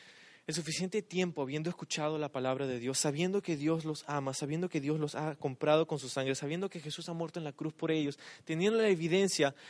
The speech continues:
el tocar de Jesús en la puerta de su corazón. Y hay muchas personas que porque de repente dicen, "No, mi trabajo está en juego". O de repente, "No, mi trabajo", de repente, "Mi reputación está en juego". "¿Qué va a decir mi familia?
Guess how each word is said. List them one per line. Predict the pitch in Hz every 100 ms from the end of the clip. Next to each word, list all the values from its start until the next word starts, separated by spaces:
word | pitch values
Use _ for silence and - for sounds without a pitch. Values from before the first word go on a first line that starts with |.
| - -
el | 165 170 - _ _
tocar | 175 175 208 220 202 - _
de | 156
Jesús | 160 165 - 220 196
en | 165
la | 151
puerta | 190 220 214 180
de |
su | 151 202
corazón. | - 165 139 190 180
Y | 160
hay |
muchas | 170 208 220
personas | - 165 202 185 -
que | 160
porque | 156 147 - 139 - - -
de |
repente | 139 139 190 190 196 196 180 - -
dicen, | 175 165 135 110 110 _ _ _ _ _ _ _ _
"No, | 131
mi | 123
trabajo | 123 117 120 131
está | 131 -
en | 123
juego". | - 110 - _ _ _ _ _ _ _ _ _
O | 156
de | 165
repente, | 165 202 208
"No, | 196
mi | 208
trabajo", | 185 190 170
de | 151
repente, | 151 185 185 175 - _
"Mi | 147 160
reputación | 147 143 - 135 131 120 - 143 123
está | - 120
en |
juego". | 123 120
"¿Qué | 175
va |
a | 180
decir | 170 180
mi | 175
familia? | - 131 151 151 120